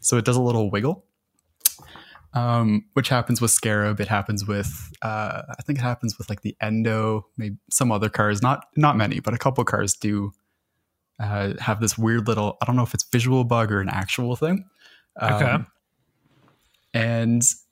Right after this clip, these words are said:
Speaker 1: I've never seen a big, uh, like, s-, a big personality in Rocket League bring that up. But I was playing earlier today, and I played the Scarab, of course.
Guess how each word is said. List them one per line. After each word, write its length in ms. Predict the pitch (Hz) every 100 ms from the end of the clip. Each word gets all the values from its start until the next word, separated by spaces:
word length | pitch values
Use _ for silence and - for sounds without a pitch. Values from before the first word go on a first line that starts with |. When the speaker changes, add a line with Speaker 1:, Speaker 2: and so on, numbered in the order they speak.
| _
Speaker 1:
I've 140 | 123 117
never 220 | 135 147
seen 200 | 165 165
a 40 |
big, 460 | 117 - 107 104 104 - _ _ _ _ _ _ -
uh, 420 | 107 98 95 113 - - _ _
like, 120 | 117 110
s-, 80 |
a 120 | - 127
big 300 | - 127 117
personality 520 | 117 - 110 101 95
in 80 | 95
Rocket 280 | 95 95 98
League 260 | 95 - - _
bring 180 | - 107
that 140 | 95 90
up. 180 | 90 - - - - - -
But 340 | 113 104 - - - _ -
I 60 |
was 140 | 120 120
playing 300 | - 131 131
earlier 300 | 123 120 113
today, 420 | - 120 123 107 - -
and 120 | 120
I 40 | 107
played 240 | - 120
the 60 | -
Scarab, 360 | - 123 110 101
of 80 |
course. 440 | - 113 98 -